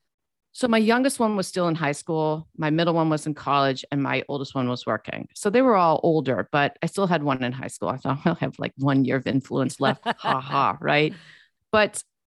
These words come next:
Speaker 1: I always thought, I always had this sort of image in my head of, like, if Accenture was a football game and I'm on the offense,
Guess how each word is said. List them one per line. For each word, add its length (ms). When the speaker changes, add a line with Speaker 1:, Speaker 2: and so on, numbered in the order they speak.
Speaker 1:
I 140
always 240
thought, 320
I 140
always 180
had 140
this 160
sort 160
of 100
image 260
in 80
my 120
head 480
of, 360
like, 280
if 120
Accenture 440
was 140
a 40
football 480
game 520
and 100
I'm 180
on 120
the 120
offense, 380